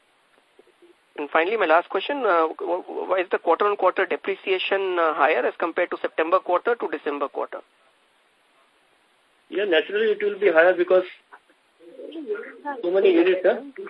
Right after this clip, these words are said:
Speaker 2: Kudgi has come.
Speaker 1: So Kudgi, uh, got commissioned in the last quarter, but, uh, maybe it operated for the full quarter this time, so that's the impact.
Speaker 2: Yeah.
Speaker 1: Okay.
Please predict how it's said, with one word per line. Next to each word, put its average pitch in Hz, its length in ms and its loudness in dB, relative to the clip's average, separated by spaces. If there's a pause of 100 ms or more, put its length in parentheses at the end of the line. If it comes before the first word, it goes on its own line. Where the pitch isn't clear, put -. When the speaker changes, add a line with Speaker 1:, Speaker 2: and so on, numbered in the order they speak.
(520)
Speaker 2:
Kudgi 208 320 6
has 190 160 8
come. 175 240 4 (680)
Speaker 1:
So 185 80 -4 (100)
Kudgi, 226 420 0
uh, 185 140 6
got 196 220 4
commissioned 202 340 2
in 214 100 2
the 208 100 4
last 170 320 4
quarter, 208 440 4 (100)
but, 175 280 4
uh, 170 260 4
maybe 175 220 0
it 185 180 -4
operated 175 400 2
for - 80 -2
the 180 80 2
full 190 200 -4
quarter 185 280 2
this 160 220 -4
time, 240 180 0
so 233 100 -4
that's 165 200 0
the 165 80 -2
impact. - 420 -6 (300)
Speaker 2:
Yeah. 160 320 10 (800)
Speaker 1:
Okay. 175 380 -6